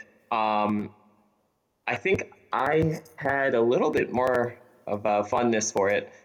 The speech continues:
though I will agree with you, I'm not much of a slow jam kind of a guy. Uh, but the songs I kind of picked out of my notes that I really liked are the ones you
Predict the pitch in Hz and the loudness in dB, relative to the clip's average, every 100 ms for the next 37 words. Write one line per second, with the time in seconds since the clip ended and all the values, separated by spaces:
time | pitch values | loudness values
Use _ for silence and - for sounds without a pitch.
0 | _ 120 117 117 139 147 127 127 110 117 | _ -2 0 2 2 2 2 0 0 -2
1 | 123 123 - 117 - 101 95 98 - - | 0 -2 -2 -4 -2 -2 0 -2 -6 -10
2 | - 120 120 107 104 101 101 107 104 95 | -2 0 2 0 -2 -2 -2 -2 -2 -2
3 | 98 104 95 92 - - - - _ _ | -2 0 0 -2 -6 -20 -20 -20 _ _
4 | - 110 110 104 85 - - 131 135 160 | -6 0 2 2 0 -6 -8 -6 -2 0
5 | 180 185 - 123 151 151 139 120 147 131 | 0 0 0 -2 -2 -2 -2 -2 -2 -2
6 | 135 139 113 101 107 123 - 110 107 110 | 0 2 2 2 0 0 -2 -2 0 2
7 | 101 95 117 117 101 104 120 107 | 2 2 2 0 0 0 0 -2